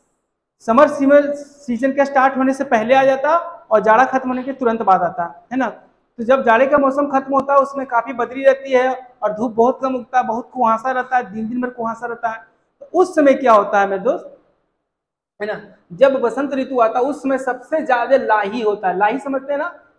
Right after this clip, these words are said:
जो पेड़ों पे बहुत छोटे छोटे कीट रहते हैं ना, कीट। तो बसंत में सबसे ज्यादा क्या मिलता है? कीट, है ना। आप साइकिल चलाते रहेंगे आपकी आंखों में पड़ जाएगा, बाइक चलाते रहेंगे आपकी आंखों में पड़ जाएगा। तो वो कीट होते हैं। लेकिन ये सबसे ज्यादा कौन मौसम में पाए जाते हैं?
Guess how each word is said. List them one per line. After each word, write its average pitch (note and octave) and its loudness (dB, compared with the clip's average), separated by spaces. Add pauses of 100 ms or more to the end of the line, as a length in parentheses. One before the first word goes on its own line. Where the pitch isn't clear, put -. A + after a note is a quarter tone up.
जो A#3+ 2
पेड़ों A#3 4
पे C4 0
बहुत B3+ -2
छोटे A#3 -6
छोटे A#3 -10
कीट C4 -8
रहते A3 -2
हैं G#3 -6
ना, C4+ -4 (640)
कीट। B3+ -4 (400)
तो A#3 4
बसंत - -4
में C#4+ 0
सबसे - -10
ज्यादा C#4 4
क्या C#4 0
मिलता C4+ -2
है? D#4+ -6
कीट, - -10 (400)
है C4 -8
ना। B3 -6 (160)
आप G3 -2
साइकिल A#3 -6
चलाते A#3+ 2
रहेंगे C4+ 0
आपकी A#3 0
आंखों G#3+ -2
में A3+ -4
पड़ G#3 0
जाएगा, G3 0
बाइक G#3 -2
चलाते A#3+ 0
रहेंगे C4 -2
आपकी A#3+ -8
आंखों G3+ -6
में G#3+ -16
पड़ G3 -6
जाएगा। E3+ -8 (420)
तो G#3 0
वो A#3 6
कीट B3 -4
होते B3 -2
हैं। B3+ -4 (140)
लेकिन A#3+ -2
ये C4+ 0
सबसे C#4+ 0
ज्यादा C#4+ 2
कौन C#4+ 0
मौसम C#4 0
में C4 -4
पाए A#3 4
जाते G#3+ -2
हैं? F3 -12